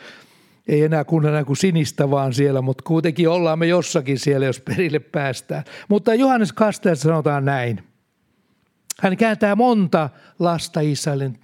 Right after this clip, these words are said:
Jumalan tykö. Hän on täytetty pyhällä hengellä äitinsä kohdusta lähtien, niin kuin luemme Raamatusta. Ja hänen tehtävänsä on valmistaa Herralle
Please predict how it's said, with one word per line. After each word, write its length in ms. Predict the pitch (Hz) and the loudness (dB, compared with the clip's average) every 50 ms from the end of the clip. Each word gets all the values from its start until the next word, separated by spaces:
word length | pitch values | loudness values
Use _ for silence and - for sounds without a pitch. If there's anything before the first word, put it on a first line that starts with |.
| - | -12
Jumalan 600 | 196 180 180 180 170 147 143 139 135 131 127 120 - _ _ _ | -6 -4 -2 0 0 0 0 0 0 -2 -4 -6 -8 _ _ _
tykö. 380 | - 160 139 - - 143 147 147 - _ _ _ _ _ _ _ _ _ _ _ _ _ _ _ _ _ _ _ _ _ _ - - - - - - | -4 -4 -4 -4 -6 -10 -10 -10 -14 _ _ _ _ _ _ _ _ _ _ _ _ _ _ _ _ _ _ _ _ _ _ -20 -20 -20 -20 -12 -4
Hän 140 | - 185 214 | 0 2 2
on 120 | 220 208 | 2 2
täytetty 640 | - 226 220 226 220 214 208 190 - - - 208 190 | 2 2 2 2 2 2 0 -2 -2 -2 -2 -2 0
pyhällä 380 | - - 226 214 196 190 180 | 2 2 2 4 4 2 2
hengellä 460 | 180 185 180 175 170 170 165 170 - - | 2 2 2 2 2 2 2 0 -2 -2
äitinsä 400 | - 202 196 185 156 190 147 190 | -2 -2 -2 0 0 -2 -2 -2
kohdusta 560 | 175 - 226 214 190 175 151 131 - - 156 151 | -2 0 0 2 2 0 -2 -4 -4 -4 -2 -2
lähtien, 560 | 131 117 104 - - - - 147 - 147 135 _ _ _ - | -2 -4 -6 -10 -16 -16 -14 -14 -12 -14 -16 _ _ _ -8
niin 100 | 170 151 | -4 -2
kuin 100 | 156 160 | 0 2
luemme 240 | 151 151 139 143 139 | 2 2 0 0 -2
Raamatusta. 680 | 143 135 123 131 147 139 - - - - - 160 151 - _ _ _ _ - - - - - - - _ _ _ - - - - _ _ _ _ _ _ _ _ _ _ _ _ _ _ _ _ _ _ - - | -2 -2 -4 -6 -8 -10 -12 -12 -14 -14 -12 -12 -12 -14 _ _ _ _ -20 -20 -20 -20 -20 -20 -20 _ _ _ -20 -20 -20 -20 _ _ _ _ _ _ _ _ _ _ _ _ _ _ _ _ _ _ 0 2
Ja 80 | 196 | 2
hänen 320 | 208 214 202 190 190 180 185 | 2 2 0 0 -2 2 2
tehtävänsä 640 | 226 214 185 - - 175 170 160 156 - 170 160 | 2 2 0 0 0 0 0 0 0 0 0 0
on 140 | 156 147 143 | 0 0 0
valmistaa 800 | 196 214 226 208 185 175 170 160 - - - - 170 156 147 147 | 0 0 2 0 0 0 0 0 -2 -4 -4 -2 -2 0 0 -2
Herralle 720 | 127 95 127 175 180 165 151 147 139 131 127 127 123 107 | -2 0 0 0 2 2 0 0 0 0 0 0 -2 -4